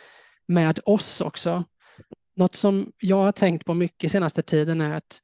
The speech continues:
bara det faktum att jag är välutbildad, eh, att jag också är man,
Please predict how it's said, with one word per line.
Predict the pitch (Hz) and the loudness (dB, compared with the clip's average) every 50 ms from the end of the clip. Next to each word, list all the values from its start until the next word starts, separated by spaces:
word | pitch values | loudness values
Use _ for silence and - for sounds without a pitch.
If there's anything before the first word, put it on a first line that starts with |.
| _ - - _ _ _ _ _ _ _ _ _ _ _ _ _ - | _ -20 -20 _ _ _ _ _ _ _ _ _ _ _ _ _ 2
bara | 190 185 180 185 | 2 4 4 6
det | 196 214 175 | 4 4 4
faktum | - - 185 - - - - - 156 160 160 | 2 2 -2 -2 -2 -8 -6 -4 -2 -2 -2
att | 160 - _ - - - - - - - | -4 -4 _ -10 -12 -10 -10 -10 -12 -6
jag | - 180 170 165 165 160 | 0 2 2 4 4 2
är | 160 160 170 - _ _ | 0 -2 -4 -10 _ _
välutbildad, | _ - 190 190 175 156 151 151 151 - - 165 156 151 147 147 165 165 180 208 208 - - _ _ _ _ _ _ - | _ 2 4 4 4 4 0 -2 -4 -4 -4 -4 -2 -2 -2 -2 -2 -2 -2 -2 -4 -8 -16 _ _ _ _ _ _ -10
eh, | 180 165 160 156 156 160 180 | -6 -6 -4 -4 -4 -2 -4
att | 165 - 185 | -2 0 0
jag | 180 - | -2 -2
också | 185 165 - - - - - 214 208 208 | -2 -6 -6 -8 -12 -6 0 2 2 2
är | 196 175 160 165 | 2 2 0 0
man, | 165 165 160 160 160 156 156 160 196 240 247 240 | 0 -2 -4 -2 -2 -2 -2 -2 0 0 2 2